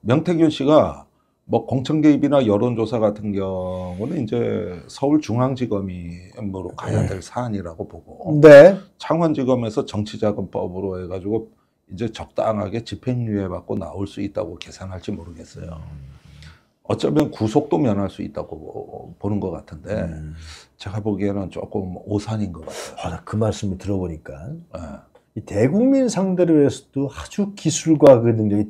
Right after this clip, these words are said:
Speaker 2: 뛰어난 사람 같아. 그때 대선 전에 고개 확 숙이면서 말이야, "내주만
Speaker 1: 음.
Speaker 2: 하겠습니다."
Speaker 1: 음.
Speaker 2: 그리고 최근에 하여튼 여러 가지 여론이 안 좋고 자기에게 나올 때는 또 쏙 들어가.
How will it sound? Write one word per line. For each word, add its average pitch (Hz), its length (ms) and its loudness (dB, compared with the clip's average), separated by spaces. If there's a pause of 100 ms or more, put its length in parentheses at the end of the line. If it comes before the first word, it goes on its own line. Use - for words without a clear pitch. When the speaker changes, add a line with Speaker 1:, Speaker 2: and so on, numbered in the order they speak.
(220)
Speaker 2:
뛰어난 147 380 2
사람 92 260 -4
같아. - 220 -16 (760)
그때 131 160 0
대선 127 340 6
전에 110 360 2
고개 110 200 2
확 110 80 2 (440)
숙이면서 110 540 -4
말이야, 92 240 -6
"내주만 98 540 -4
Speaker 1:
음. 95 40 -10
Speaker 2:
하겠습니다." 90 760 -12 (140)
Speaker 1:
음. 82 240 -12 (200)
Speaker 2:
그리고 147 340 2 (220)
최근에 147 360 0
하여튼 131 360 0
여러 123 180 4
가지 131 160 6
여론이 123 380 6
안 113 160 0
좋고 117 240 -4
자기에게 110 420 2
나올 95 300 -4
때는 180 280 -8 (420)
또 151 60 -14
쏙 160 220 -14
들어가. - 480 -8